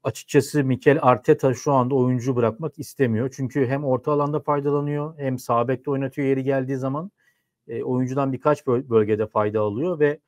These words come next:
e, en son gelinen noktada Arsenal kulübü oyuncu bırakmayacağını Galatasaray'a iletti. O yüzden de şu an,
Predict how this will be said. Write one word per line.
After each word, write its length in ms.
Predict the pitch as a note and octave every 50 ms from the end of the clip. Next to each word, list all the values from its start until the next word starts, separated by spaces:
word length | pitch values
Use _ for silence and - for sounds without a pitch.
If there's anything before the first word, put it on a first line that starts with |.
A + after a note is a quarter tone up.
| _ _ _ _ _ _
e, 80 | - A#2+
en 200 | C3 D3 C#3+ D3+
son 240 | - - C#3+ C3 A#2
gelinen 340 | A#2+ A2+ A2+ A2 A2 G#2+ A2+
noktada 320 | A#2+ A2 - A#2 A#2 F3
Arsenal 440 | E3+ E3 D3 - - C#3 A#2+ A2 G#2+
kulübü 320 | - - G#2+ G#2+ A2 D3+
oyuncu 380 | F3+ D#3+ C#3+ C3+ C3+ D#3 E3+ D3+
bırakmayacağını 580 | D3+ D3+ C#3 - C3 A#2+ G#2+ A2+ A2 A2 A2+
Galatasaray'a 500 | B2 C3 B2+ - - - - D3+ F#3+ E3+
iletti. 300 | D3+ C#3+ C3 - _ -
O 140 | B2+ C#3 C#3
yüzden 300 | C3+ C3 C3 C3 B2+ C3
de 80 | C3 B2+
şu 200 | - - E3 B2+
an, 220 | C3 F3 G3+ G#3